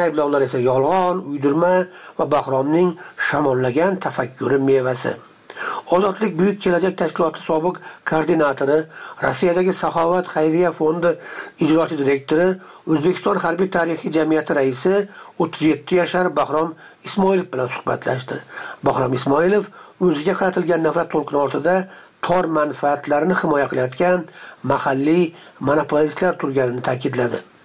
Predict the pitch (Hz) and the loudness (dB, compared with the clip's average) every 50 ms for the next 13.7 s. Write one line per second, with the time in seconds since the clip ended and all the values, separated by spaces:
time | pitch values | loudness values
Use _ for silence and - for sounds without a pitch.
0 | - - - - - - - - 170 175 156 160 151 - 170 151 - - 156 147 | -20 -20 -18 -18 -18 -6 0 2 2 4 2 0 0 0 -2 -4 0 -2 -2 0
1 | 147 160 160 156 139 127 123 - - - - - - - - _ - 170 147 147 | 0 0 0 0 -2 -2 -4 -6 -12 -20 -20 -20 -20 -20 -6 _ 0 0 2 0
2 | 147 131 - 143 139 143 135 156 147 135 143 156 180 180 - 185 160 - - 143 | 0 0 0 0 0 0 -2 -2 0 2 2 2 2 2 0 -4 -4 -2 0 0
3 | 135 131 127 131 123 117 107 - - - - - - - 165 180 180 202 175 160 | 0 2 2 0 -2 -4 -6 -14 -18 -18 -18 -16 -4 0 0 2 2 2 -2 0
4 | 156 160 156 147 - 160 139 147 147 143 143 170 170 185 156 160 151 135 135 139 | 2 0 0 2 -2 -2 0 0 0 2 2 2 0 0 0 -2 -2 0 0 -2
5 | 131 - - 143 143 151 165 185 185 180 180 - - - - - _ - 185 180 | -2 0 -2 0 0 2 2 2 2 0 -4 -14 -20 -20 -20 -8 _ 0 0 0
6 | 185 - - - - 214 214 202 202 160 151 156 165 165 151 143 165 165 156 160 | 0 -6 -6 -2 0 0 0 0 -2 -4 0 2 2 2 2 2 0 0 -2 -2
7 | - 180 160 - 190 202 190 190 - 151 135 120 110 101 - _ - - - - | -4 -4 -2 0 0 0 0 0 -2 0 0 -2 -4 -8 -14 _ -16 -14 -12 -10
8 | - - - - 196 208 208 170 175 175 165 - 190 165 165 156 - - 147 139 | -12 -8 -2 2 2 2 4 2 0 -2 2 2 2 2 2 -2 0 2 2 2
9 | 135 135 135 - - 185 190 190 185 - - - - - - 156 156 160 156 - | 2 0 -2 -2 0 2 2 2 0 -2 -14 -20 -20 -12 -4 -2 -2 -2 0 0
10 | 170 165 165 165 170 160 - 165 - - - 170 175 180 170 170 151 131 127 - | 2 2 2 2 0 -4 -4 -4 -4 -2 0 2 0 0 0 0 -2 -4 -4 -4
11 | 131 113 110 - - - - - - - 175 175 156 - 175 160 156 160 160 156 | -10 -10 -10 -16 -18 -18 -16 -16 -4 -2 0 0 0 2 2 2 2 2 0 0
12 | - 156 139 - 151 151 165 185 196 190 190 - - - - - - _ 180 190 | 0 -2 0 2 2 4 4 4 2 2 -2 -8 -20 -20 -20 -20 -6 _ 2 4
13 | 190 202 196 - _ - 208 214 185 - - - 185 156 | 4 2 0 -4 _ 0 0 0 0 -2 -2 0 0 0